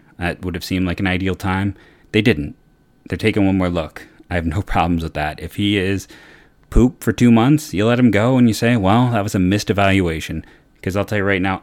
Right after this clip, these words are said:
I missed on that evaluation. I thought it was a great addition. I thought he was gonna come right in and be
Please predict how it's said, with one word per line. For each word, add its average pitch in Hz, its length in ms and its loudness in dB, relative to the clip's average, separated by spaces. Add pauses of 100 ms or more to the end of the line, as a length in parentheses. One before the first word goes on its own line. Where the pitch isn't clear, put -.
I 101 160 4
missed 90 300 2
on 82 100 -2
that 82 160 0
evaluation. 80 800 -8
I 95 260 -4
thought 87 400 -4 (500)
it 92 120 -4
was 85 160 -2
a 85 60 -4
great 87 340 0
addition. 85 420 -2
I 80 100 -4
thought 85 240 -4
he 87 80 -6
was 85 180 -8
gonna 85 180 -6
come 90 260 -6
right 85 180 -2
in 92 240 0
and 78 200 -6
be 82 320 -4